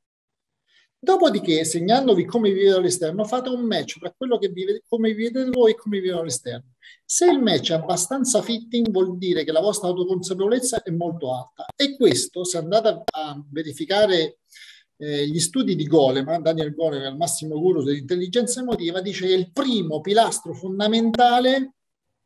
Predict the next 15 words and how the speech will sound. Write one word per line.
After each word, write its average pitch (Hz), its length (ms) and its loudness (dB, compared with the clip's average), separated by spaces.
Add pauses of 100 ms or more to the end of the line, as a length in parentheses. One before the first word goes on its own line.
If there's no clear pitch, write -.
(460)
non 185 180 -2
solo 285 240 0
dell'inte-, 185 460 0 (100)
dell'intelligenza 156 1000 -4
emotiva, 139 500 0 (360)
ma 214 280 2
della 170 760 0 (280)
performance 233 1400 2 (840)
potenziale, 147 920 -4 (380)
in 240 200 -6
qualsiasi 269 540 -2
contesto, 220 720 -4 (640)
quindi 202 180 -4
è 190 80 0
trasversale. 196 880 -2